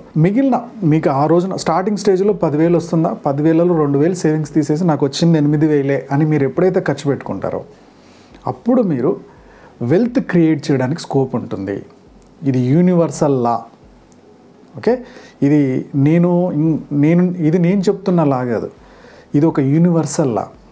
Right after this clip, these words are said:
ten to twenty percent compulsory సేవింగ్స్కి తీయాల్సిందే.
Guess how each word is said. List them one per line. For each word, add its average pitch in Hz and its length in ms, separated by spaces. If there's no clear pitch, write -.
ten 175 220
to 233 200
twenty 143 200
percent 131 380
compulsory 143 580
సేవింగ్స్కి 135 440
తీయాల్సిందే. 107 800